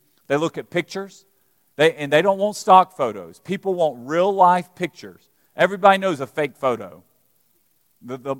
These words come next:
the, the model in Australia, that you, you don't see that person. And, and I think what happens, mentally people are looking, "Okay, are these folks happy?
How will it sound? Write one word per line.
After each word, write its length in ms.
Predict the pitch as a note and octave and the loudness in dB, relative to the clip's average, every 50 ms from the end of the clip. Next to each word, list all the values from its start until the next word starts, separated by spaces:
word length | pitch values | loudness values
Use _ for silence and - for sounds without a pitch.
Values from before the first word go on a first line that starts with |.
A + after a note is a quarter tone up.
| - - | -12 -14
the, 300 | C3 C3 C3 B2+ C3+ - - | -14 -14 -12 -14 -16 -16 -12
the 100 | C3+ C3 | -12 -8
model 460 | C3 C3+ C#3 C#3 D3 C#3 C#3+ C3 C3 | 2 4 6 6 6 6 2 -2 -4
in 100 | B2 B2+ | -4 -2
Australia, 640 | A#2+ B2+ B2 - - - B2 A#2 A#2 A2+ G#2 F#2+ F2+ | -2 -2 -2 -4 -6 -2 0 0 0 0 -2 -6 -8
that 220 | F#2+ G#2+ A2+ A2+ - | -6 -6 -6 -6 -8
you, 240 | A2+ G#2 A2 G#2+ G#2 | -12 -16 -16 -16 -16
you 260 | G#2 G2+ G#2+ A#2 A#2+ | -18 -16 -16 -14 -8
don't 220 | A#2 B2+ B2 A#2+ | -8 -8 -8 -8
see 180 | - - B2 A#2 | -10 -14 -8 -4
that 180 | G#2+ G#2 G#2 _ | -4 -4 -4 _
person. 360 | - A2+ G#2 - - - D2+ _ _ _ _ _ _ _ _ _ _ _ _ _ _ _ _ _ _ _ _ _ _ _ _ _ | -8 -12 -12 -12 -14 -20 -20 _ _ _ _ _ _ _ _ _ _ _ _ _ _ _ _ _ _ _ _ _ _ _ _ _
And, 300 | C3 D3 D#3 D3 C#3 C3 _ _ _ _ _ - | -10 -10 -10 -10 -12 -16 _ _ _ _ _ -8
and 180 | E3+ E3+ F3 F3 | -6 -6 -4 -6
I 40 | |
think 260 | F3 - A3+ A#3+ - G3 | -6 -8 -12 -14 -8 -6
what 160 | F#3+ E3 D#3 | -6 -6 -4
happens, 520 | D3 F3 G#3+ B3 - F#3 D3 C3+ - - - _ _ _ _ _ _ | -4 -4 -4 -6 -6 -10 -16 -18 -18 -20 -20 _ _ _ _ _ _
mentally 600 | D#3 D#3 F3 G3+ A#3+ C4+ C#4 B3+ A3+ G#3 F#3 D#3 | -18 -12 -6 -4 -2 -2 -2 -4 -8 -10 -12 -14
people 420 | - - F#3+ G#3+ A#3 - - F#3 | -12 -10 -10 -10 -10 -10 -8 -8
are 160 | D#3 D3 C#3 | -6 -6 -6
looking, 380 | D3 D#3 G#3 A3 A3 - D#3 C3 | -4 -4 -4 -4 -4 -6 -12 -16
"Okay, 200 | B2 A#2+ D#3 D3+ | -16 -14 -14 -14
are 80 | C3 | -14
these 200 | B2 C#3+ F3 - | -14 -14 -16 -14
folks 220 | - G#3 F#3 D#3 - | -12 -12 -12 -12 -10
happy? 540 | A#2 C3 C3+ D3+ E3 - A3 A#3 A3 G#3+ | -6 -2 -2 -2 -2 -4 -8 -18 -20 -20